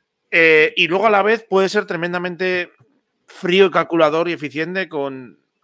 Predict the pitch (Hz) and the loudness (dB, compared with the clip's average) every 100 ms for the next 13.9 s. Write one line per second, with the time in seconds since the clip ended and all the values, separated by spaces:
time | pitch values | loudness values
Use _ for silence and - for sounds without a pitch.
0 | _ 156 151 165 185 175 175 - 202 196 | _ _ -6 2 2 2 -4 -2 0 0
1 | 170 160 180 170 170 165 147 165 160 156 | 0 -2 -2 0 -2 -4 -6 -4 -2 -2
2 | 170 147 170 165 165 160 156 156 151 160 | -4 -4 2 2 0 -4 -4 -6 -6 -6
3 | 151 147 - 160 165 156 160 160 160 160 | -6 -6 -6 -6 -6 -8 -6 -6 -4 -4
4 | - _ _ _ _ 165 160 160 165 160 | -6 _ _ _ _ -4 -4 0 -2 -2
5 | 156 160 160 - - 156 - 170 151 156 | -4 0 2 4 4 2 0 0 0 0
6 | 160 160 151 151 147 160 156 165 156 - | 0 -2 -4 -8 -2 0 0 -2 -6 -4
7 | 185 175 160 143 160 165 147 151 165 156 | -4 -2 -4 -6 -6 -6 -8 -6 -6 -6
8 | 165 156 156 151 151 151 143 143 143 143 | -6 -4 -4 -8 -10 -10 -10 -10 -10 -10
9 | 147 160 160 151 _ _ _ _ 156 160 | -8 -2 -2 -4 _ _ _ _ 0 0
10 | 156 175 180 180 180 _ _ _ _ _ | 2 0 2 0 0 _ _ _ _ _
11 | _ - _ 165 185 196 202 196 170 - | _ -20 _ 0 2 4 4 0 -2 2
12 | 185 180 180 165 156 147 143 160 151 135 | 4 6 6 4 2 2 4 2 2 -2
13 | 160 185 156 131 - 139 135 120 | -4 -2 -2 -4 -4 -2 -2 -8